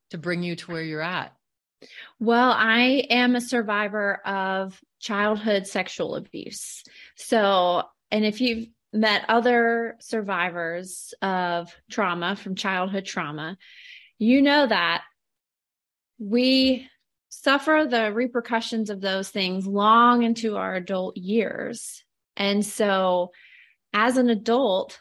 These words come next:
Speaker 2: learning how to cope with these skills that I learned as a child, it just wasn't working. And so I started having flashbacks in my late twenties about the abuse, and it really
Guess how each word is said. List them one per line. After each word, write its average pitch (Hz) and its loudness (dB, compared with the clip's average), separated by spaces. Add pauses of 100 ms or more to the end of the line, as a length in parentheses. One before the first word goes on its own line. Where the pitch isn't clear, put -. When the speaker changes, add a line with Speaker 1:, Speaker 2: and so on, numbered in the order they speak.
(160)
Speaker 2:
learning 233 2
how 220 2
to 196 0
cope 247 -2 (920)
with 262 6
these 240 2
skills 320 4
that 226 4
I 220 4
learned 233 4
as 220 -2
a 208 -4
child, 247 0
it 202 -2
just 220 -10
wasn't 214 -2
working. 185 -8 (240)
And 202 0
so 190 0
I 220 0
started 226 0
having 214 0
flashbacks 190 -4
in 190 -4
my 180 -6
late 185 -2
twenties 185 -6
about 180 2 (400)
the 214 4
abuse, 196 -2
and 190 -2
it - -4
really 247 4